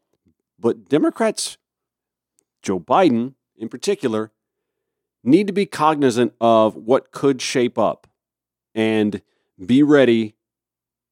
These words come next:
if need be. I've said on a number of occasions,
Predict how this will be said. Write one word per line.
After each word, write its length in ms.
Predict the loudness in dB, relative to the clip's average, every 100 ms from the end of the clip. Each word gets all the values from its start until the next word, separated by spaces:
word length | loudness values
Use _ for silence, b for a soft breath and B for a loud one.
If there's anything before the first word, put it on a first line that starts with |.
| _ _ _ _ _ _ _ _ _ _ _
if 220 | 2 4
need 240 | 2 2
be. 300 | -2 -6 -8 _ _ _ _ _ _ _ _ _ _ _ _ -2
I've 160 | -2
said 180 | 0 0
on 60 | 2
a 60 |
number 260 | 0 0 -4
of 60 |
occasions, 400 | -6 -10 -10 -12